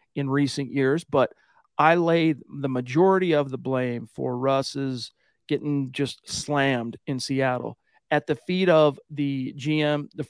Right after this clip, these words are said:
the John Schneider, and the coaching staff, and that, that just didn't give him the tools around him on the O-line specifically to keep him upright. So it's like chicken or the egg, which comes first? Does he run? Is he so quick to run, Zach, because he's,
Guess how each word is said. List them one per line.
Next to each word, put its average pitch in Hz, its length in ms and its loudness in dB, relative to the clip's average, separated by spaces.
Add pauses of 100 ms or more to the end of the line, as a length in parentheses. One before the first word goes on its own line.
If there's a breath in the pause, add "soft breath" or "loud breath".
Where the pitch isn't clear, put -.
(140)
the 135 380 -2
John 147 260 0
Schneider, 143 380 -4
and 135 240 -6
the 131 40 -8
coaching 147 360 -2
staff, 135 320 -6
and 139 140 -6
that, 135 180 -4 (380 soft breath)
that 170 80 2
just 214 260 4
didn't 190 320 4
give 175 200 4
him 165 280 -2
the 139 60 -6
tools 165 580 2 (100)
around 143 400 2
him 156 240 0 (180)
on 190 220 8
the 202 140 4
O-line 156 320 2
specifically 135 840 -2 (320 soft breath)
to 139 80 -14
keep 139 220 -2
him 139 160 0
upright. 127 420 -2
So 143 300 2 (320)
it's - 360 -12
like 147 220 4
chicken 165 320 0
or 147 80 2
the 147 140 2
egg, 143 120 2
which 135 200 -2
comes 143 180 -6
first? 165 280 0
Does 131 140 -6
he 147 120 -2
run? 139 440 2 (240)
Is 143 120 -4
he 143 80 -2
so 156 180 0
quick 160 260 0
to 151 80 -4
run, 143 280 -2
Zach, 165 300 0
because 139 360 -2
he's, 127 380 -8